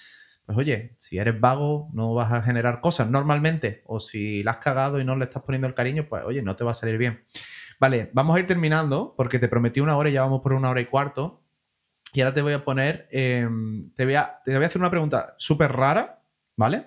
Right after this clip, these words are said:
Y luego ya preguntas rápidas que ha hecho la gente. Preguntas rápidas que ha hecho la gente. Vale, te voy a poner en otra situación, porque no sé si tú crees o no en los extraterrestres,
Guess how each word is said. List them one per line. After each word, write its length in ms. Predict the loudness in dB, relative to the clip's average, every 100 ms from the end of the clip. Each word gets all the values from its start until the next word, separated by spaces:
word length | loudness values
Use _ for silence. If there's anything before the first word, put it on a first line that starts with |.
| -12 -4
Y 80 |
luego 220 | 0 2 2
ya 260 | 0 0
preguntas 380 | 0 0 0 2
rápidas 320 | 2 0 -2
que 100 | 2
ha 60 | 0
hecho 180 | 2 2
la 100 | 2
gente. 480 | 0 -2 -2 -10 _
Preguntas 360 | -2 -2 0 0
rápidas 320 | 0 0 -4
que 80 | -4
ha 20 |
hecho 140 | -4 -4
la 80 |
gente. 400 | -4 -6 -8 -12 -18 -20 -20 -20 -10 2
Vale, 160 | 4
te 80 | 6
voy 60 | 2
a 20 |
poner 160 | 4 0
en 60 |
otra 140 | 0 -2
situación, 640 | -2 -2 -2 -4 -4 -4
porque 420 | -4 -2 -2 0
no 120 | -2
sé 100 | -2
si 140 | -2 0
tú 480 | 2 0 -2 -10 _
crees 480 | 0 2 2 -2 -6 -2
o 100 | 2
no 440 | 2 0 -6 _ _ _
en 140 | -2 -2
los 360 | -2 -8 _ _ -12
extraterrestres, 760 | -4 -2 -2 -2 -2 -2 -6